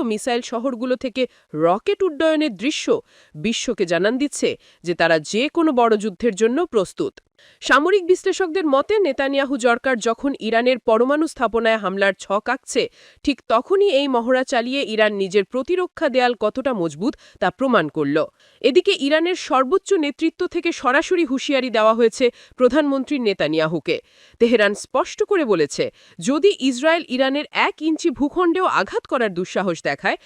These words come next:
তবে তার ফল হবে ভয়াবহ। গাজা ও লেবানন ফ্রন্টের চাপের মুখে থাকা ইসরায়েলের জন্য ইরানের এই বিশাল সমরাস্ত্র প্রদর্শন নিঃসন্দেহে বড় এক চিন্তার কারণ হয়ে দাঁড়িয়েছে। বিশ্ব সম্প্রদায়ের আশঙ্কা, দুই দেশের এই পাল্টাপাল্টি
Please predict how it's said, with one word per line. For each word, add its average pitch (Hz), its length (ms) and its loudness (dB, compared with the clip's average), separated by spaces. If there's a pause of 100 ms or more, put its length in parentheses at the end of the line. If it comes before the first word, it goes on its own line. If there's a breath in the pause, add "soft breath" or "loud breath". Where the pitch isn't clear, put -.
(200 soft breath)
তবে 202 200 4
তার 196 260 2
ফল 233 240 2
হবে 196 220 0
ভয়াবহ। 180 500 2 (520 soft breath)
গাজা 196 480 4
ও - 40 2
লেবানন 208 440 2
ফ্রন্টের 226 440 0
চাপের 226 360 0
মুখে 233 260 -2
থাকা 254 320 -4
ইসরায়েলের 220 560 0
জন্য 294 280 2 (360 loud breath)
ইরানের 285 420 0
এই 330 160 4 (120)
বিশাল 277 380 0
সমরাস্ত্র 285 580 -4
প্রদর্শন 254 480 -2 (320 soft breath)
নিঃসন্দেহে 349 640 0 (100)
বড় 220 220 4 (120)
এক - 100 -6
চিন্তার 175 400 -2
কারণ 156 260 -2
হয়ে 151 220 -2
দাঁড়িয়েছে। 135 440 -4 (440 soft breath)
বিশ্ব 269 360 2
সম্প্রদায়ের 370 540 0 (100)
আশঙ্কা, 302 400 -2 (160)
দুই 302 180 2
দেশের 349 300 -2
এই 262 220 0
পাল্টাপাল্টি 330 580 0